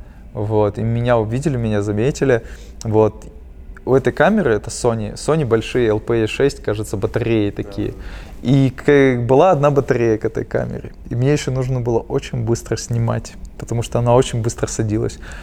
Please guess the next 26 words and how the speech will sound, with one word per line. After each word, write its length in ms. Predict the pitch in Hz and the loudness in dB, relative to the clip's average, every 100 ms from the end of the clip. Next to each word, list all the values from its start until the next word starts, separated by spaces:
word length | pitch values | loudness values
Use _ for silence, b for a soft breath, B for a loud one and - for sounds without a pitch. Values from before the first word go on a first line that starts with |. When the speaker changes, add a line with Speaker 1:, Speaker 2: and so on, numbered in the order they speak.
| B | B
Speaker 1:
И 40 | - | -2
тогда 180 | 127 180 | 2 4
я 40 | |
познакомился 580 | 180 123 123 160 151 120 | 4 4 4 2 2 0
с 80 | 113 | 0
Денисом 480 | 113 120 113 139 135 | -2 -2 -2 -2 -2
Мищенко, 560 | 139 - 151 160 165 - B B B | -2 -2 -2 0 0 -4 B B B
который, 260 | - 120 120 | -4 0 0
собственно, 360 | 131 120 123 113 | 0 -2 -2 0
организатор 640 | 113 117 113 117 - 113 | 2 2 4 2 2 -2
этого 220 | - 110 | -2 -6
форума 400 | - 117 113 117 | -2 -2 -2 -4
сейчас. 560 | - - - 120 131 B B | -10 -10 -4 -4 -4 B B
Это 120 | - | 0
было, 240 | 120 175 196 | 4 6 4
представьте 460 | 202 127 139 127 123 | 2 2 2 2 0
себе, 100 | 110 | 2
восемь 300 | 131 131 120 | 2 2 0
лет 160 | 113 | 0
назад. 360 | 117 113 107 - B B B B B | -2 -2 -2 -4 B B B B B
Вот, 260 | 113 110 123 | 2 4 6
и 20 | |
я 80 | 123 | 4
с 100 | - | 2
ним 100 | 110 | 0
познакомился, 800 | 113 117 - 127 165 165 123 | 0 0 2 2 2 2 0